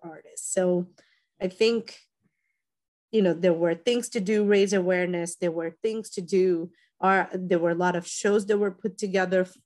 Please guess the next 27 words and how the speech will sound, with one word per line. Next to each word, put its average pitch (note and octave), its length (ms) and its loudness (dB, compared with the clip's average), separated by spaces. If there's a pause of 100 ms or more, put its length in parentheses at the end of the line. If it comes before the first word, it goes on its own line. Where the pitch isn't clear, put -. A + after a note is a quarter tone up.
(160)
to G3+ 160 -4
raise G3+ 360 2
awareness. F3 800 -2 (320)
There F3+ 240 2
were D#3+ 280 0 (200)
things G3 280 2
to - 140 0
do F3+ 380 2
to E3+ 560 -4 (440)
raise F3 320 -2 (240)
funds C4 460 4
for A#3 560 4 (160)
struggling G#3 600 0
artists. F3 540 -2 (340)
So G3 300 -2
I G#3 140 2
think A3 560 -2 (640)
your F#3+ 260 -2
question F#3 800 0
is F3 260 -2 (140)
absolutely F3 880 -2 (320)
spot E3+ 380 -2
on F3 180 0
to F3 140 -2
say F3 200 -4
there E3+ 200 0
were E3+ 480 -4